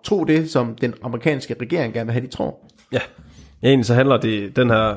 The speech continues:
Speaker 2: den her Twitter-file meget om, at, at, øh, ja, det er jo det, det, Department of Defense, der de gerne vil have whitelistet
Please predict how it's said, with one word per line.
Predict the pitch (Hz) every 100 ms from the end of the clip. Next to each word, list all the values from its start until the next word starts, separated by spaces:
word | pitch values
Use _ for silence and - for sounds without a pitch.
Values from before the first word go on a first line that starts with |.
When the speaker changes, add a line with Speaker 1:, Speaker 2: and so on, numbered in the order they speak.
| 104 120
Speaker 2:
den | 113
her | 113
Twitter-file | 127 113 107
meget | 110 117 120
om, | 107
at, | 104 - - _ _ _ _ _ -
at, | 120 - - - - - 110
øh, | 104 104 113
ja, | 120 123
det |
er |
jo | 120
det, | 143 143 131 - _ -
det, | 131 120 -
Department | 131 143 139
of | 110
Defense, | 104 - 170 170
der | 110
de | 113
gerne | 123
vil | 131
have | 117 110
whitelistet | 120 151 127 117 - 101